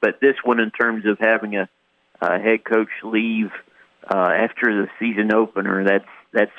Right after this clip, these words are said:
very unusual. Uh, it's, it's something that, you know, you really don't see in college football as a whole, or, uh, in, in, in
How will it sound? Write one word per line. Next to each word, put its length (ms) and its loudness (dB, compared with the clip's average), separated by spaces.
very 320 2
unusual. 560 -2
Uh, 440 2
it's, 320 0
it's 200 0
something 380 0
that, 260 2
you 100 -6
know, 120 2
you 180 0
really 300 2
don't 240 0
see 260 -2
in 380 -6
college 340 0
football 440 0
as 80 -8
a 20 -4
whole, 460 2
or, 200 -2
uh, 440 0
in, 280 -2
in, 400 -2
in 240 0